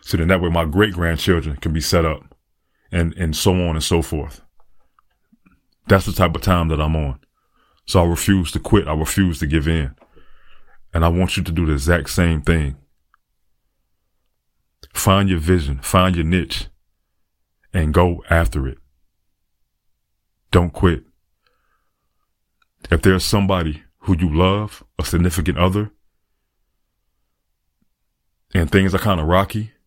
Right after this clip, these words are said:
but you know something is special, you know something can be there, don't quit. Do not give up.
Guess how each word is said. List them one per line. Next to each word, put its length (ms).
but 200
you 80
know 180
something 340
is 100
special, 460
you 120
know 200
something 320
can 160
be 120
there, 320
don't 240
quit. 320
Do 80
not 280
give 180
up. 200